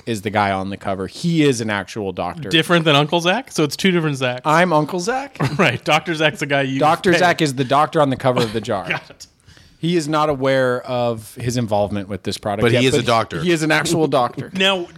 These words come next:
Speaker 2: do you mind if I interrupt to ask, did you pick him 'cause his name's Zach, or did you vet all the doctors and you picked the best one who ha-,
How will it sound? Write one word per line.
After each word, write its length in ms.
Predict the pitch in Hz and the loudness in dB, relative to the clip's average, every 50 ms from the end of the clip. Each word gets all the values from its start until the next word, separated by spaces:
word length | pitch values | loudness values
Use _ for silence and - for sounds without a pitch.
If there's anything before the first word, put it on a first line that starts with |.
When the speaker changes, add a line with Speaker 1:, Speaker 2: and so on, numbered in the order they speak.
| 170 165 | -12 -6
Speaker 2:
do 80 | 156 | -2
you 120 | 180 202 208 | -2 0 2
mind 200 | 214 214 202 196 | 2 2 2 0
if 120 | 190 - | -2 -2
I 140 | 185 185 190 | -2 0 0
interrupt 260 | 185 180 180 175 180 | 0 -2 -4 -4 -4
to 80 | - 165 | -4 -2
ask, 360 | 165 160 156 156 156 - - | 0 0 0 -2 -4 -6 -10
did 300 | - 175 143 170 156 160 | -12 -8 -8 -8 -6 -6
you 100 | 190 190 | -8 -8
pick 240 | - - 226 220 220 | -4 -4 -6 -4 -2
him 140 | 220 202 | -4 -4
'cause 160 | - - 170 143 | -2 -2 -2 -2
his 160 | 165 139 127 | -4 -4 -2
name's 320 | 139 143 156 185 208 214 175 | -2 -2 0 0 0 0 0
Zach, 440 | 160 202 233 285 330 349 - - - | 2 2 2 2 0 -4 -8 -6 0
or 120 | - 165 156 | 2 4 4
did 160 | 151 147 139 | 4 0 0
you 100 | 156 165 | -2 -2
vet 300 | 143 135 156 165 160 - - | 0 2 0 0 0 0 0
all 300 | 147 151 175 196 196 185 | 0 2 2 0 -2 -2
the 120 | 180 175 | -4 -4
doctors 580 | 139 156 147 143 143 - - 147 143 139 135 139 | 0 0 0 0 0 -4 -6 -6 -6 -6 -8 -8
and 180 | 135 139 131 | -10 -10 -10
you 80 | 127 123 | -10 -8
picked 200 | - 147 135 - | -8 -10 -8 -8
the 60 | 131 | -4
best 280 | 123 135 139 135 - - | 0 0 0 0 0 -2
one 160 | 139 131 123 | -4 -2 -2
who 120 | 123 120 113 | -2 -4 -6
ha-, 120 | 107 - | -8 -8